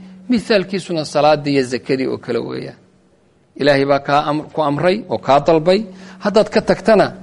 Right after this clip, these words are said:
hadda in lagu ciqaabaad bannaanka u taallaa. Ee, markii aan masale ahaan u fiirnay, hadda salaadda iyadu hawl fudud maba ahaba, oo culimmadu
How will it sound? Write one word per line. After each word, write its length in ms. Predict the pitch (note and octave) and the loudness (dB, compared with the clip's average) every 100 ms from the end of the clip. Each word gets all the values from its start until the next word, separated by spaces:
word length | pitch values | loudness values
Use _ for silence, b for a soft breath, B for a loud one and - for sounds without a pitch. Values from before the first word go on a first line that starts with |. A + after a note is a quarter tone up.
| B B B - | B B B -10
hadda 180 | D#3 E3+ | -2 2
in 100 | F3+ | 2
lagu 240 | E3 F3 | 4 2
ciqaabaad 540 | F3 C#3+ C#3 C#3+ D3 C3+ | 0 -2 2 2 2 0
bannaanka 360 | C#3+ D3 C3 | 0 0 0
u 60 | B2+ | -4
taallaa. 460 | B2+ B2+ A#2+ C3+ D#3+ - B B B _ | 0 2 4 2 0 -4 B B B _
Ee, 240 | - B2 B2 | 0 2 4
markii 340 | C#3+ C#3+ D#3 | 2 0 -2
aan 200 | C#3 C3 C3 | 0 0 0
masale 280 | B2+ C3 C3+ | 0 0 2
ahaan 200 | D#3 D#3+ | 0 -2
u 40 | |
fiirnay, 360 | C#3+ C3+ C3+ D3 | -2 -4 0 -2
hadda 180 | C3+ | -2
salaadda 420 | A#2+ C#3+ C#3+ D3 C#3+ | -2 2 2 2 0
iyadu 240 | C#3+ C#3 | 0 0
hawl 300 | B2 C#3+ D3 | 2 0 0
fudud 280 | C#3 D3+ D3 | -4 -2 0
maba 220 | C#3+ C3 B2 | 2 2 0
ahaba, 220 | C3 A#2 | -2 -4
oo 120 | A#2+ | -4
culimmadu 420 | C3 C3 C#3 C3 | -4 -4 -2 -2